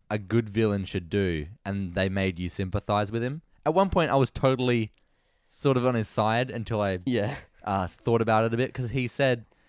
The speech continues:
Speaker 1: um, uh, Peter Parker goes, "You're selling weapons to bad guys." And he's like, yeah, how do you think Tony Stark became a billionaire?
Speaker 2: Yeah,
Speaker 1: By
Speaker 2: yeah.
Speaker 1: selling literally weapons to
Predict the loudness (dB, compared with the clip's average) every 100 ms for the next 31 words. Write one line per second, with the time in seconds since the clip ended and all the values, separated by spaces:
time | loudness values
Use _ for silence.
0 | _ _ _ _ -2 0 0 -2 -6 -10
1 | _ _ _ _ _ _ _ -8 -4 -4
2 | -2 -2 -2 -2 -2 -2 -4 -2 -2 0
3 | 0 -2 -2 -6 -10 -14 -6 -2 -2 -2
4 | -2 -2 -2 -4 -6 -4 -6 _ _ _
5 | -6 -2 -2 -4 -4 -4 -2 -6 -8 -8
6 | -4 -4 -8 -4 -2 -2 -6 -14 _ _
7 | _ _ _ _ _ _ -8 -4 -4 -4
8 | -6 -6 -8 -10 -12 -4 2 2 2 2
9 | 2 2 2 0 -4 -10 _ _ -6 -4
10 | -2 -2 0 -2 -2 -6 -6 -10 -14 -12
11 | -6 -4 -4